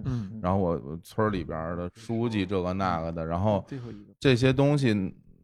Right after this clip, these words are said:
Speaker 3: 它有，有温度，有阳光的样子，然后有，有，有，有所有的这种感觉，它特别丰富，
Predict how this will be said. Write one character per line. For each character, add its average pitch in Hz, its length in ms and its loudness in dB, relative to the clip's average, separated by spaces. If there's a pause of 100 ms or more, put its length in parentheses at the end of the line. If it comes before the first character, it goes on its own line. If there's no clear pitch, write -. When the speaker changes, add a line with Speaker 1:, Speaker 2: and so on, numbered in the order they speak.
(260)
Speaker 3:
它 131 220 4
有， 76 500 2 (100)
有 95 100 0
温 139 400 2
度， 110 280 0 (440)
有 98 120 0
阳 95 280 2
光 117 260 2
的 101 100 0
样 90 320 -2
子， 80 120 -8
然 80 120 -6
后 92 120 -4
有， 87 180 -4
有， 76 320 -8
有， 87 280 -6
有 95 60 -2
所 117 260 0
有 120 60 4
的 90 120 2
这 92 40 -2
种 98 220 0
感 82 220 -2
觉， 87 180 0
它 127 80 2
特 135 140 0
别 123 80 4
丰 160 260 -4
富， - 240 -12